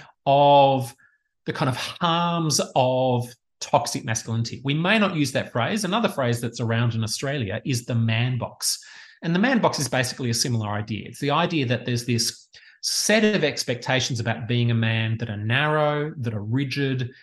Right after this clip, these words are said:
and that constrain us. They put us in a box. And there's been some good research in Australia on young men's conformity to the man box and how it damages them and damages the people around them.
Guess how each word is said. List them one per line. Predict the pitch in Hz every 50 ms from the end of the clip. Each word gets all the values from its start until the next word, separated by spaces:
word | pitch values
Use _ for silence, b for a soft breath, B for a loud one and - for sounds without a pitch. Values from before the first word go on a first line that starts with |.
| B B B -
and | 151 156 165
that | 160 165 -
constrain | - - 175 143 - - - - 170 156 160 165 139 120
us. | - - -
They | - 123 117
put | - - 175 156
us | 156 - -
in | 151 127
a | 117
box. | 107 123 117 - - - - - - - - - - - - _ -
And | 147 139
there's | 120 -
been | - 143 131
some | 117 - 135 120
good | 120 160 123
research | 147 220 254 - 160 123 117 -
in | 120
Australia | 113 117 - - 131 123 120 120 123 120 120 117 120 B B B B B -
on | 131 127 127 123
young | 131 131 135 135 135 127
men's | 123 120 120 120 -
conformity | - - 127 120 - - - 180 190 220 233 214 165 131 113 104 -
to | - - - 123 113 110
the | 117 110
man | 104 104 104 110 110 113 120
box | 120 139 214 233 - - - - B B B B B
and | 135
how | 117 127 127 120 120
it | 120 110
damages | 127 113 120 120 117 113 117 107 107 98 101
them | 131 147 170 175 175 156
and | 135
damages | 120 117 117 120 117 113 120 110 113
the | 120
people | 113 - 113 110 - 110 104
around | 104 101 104 107 101
them. | - - 123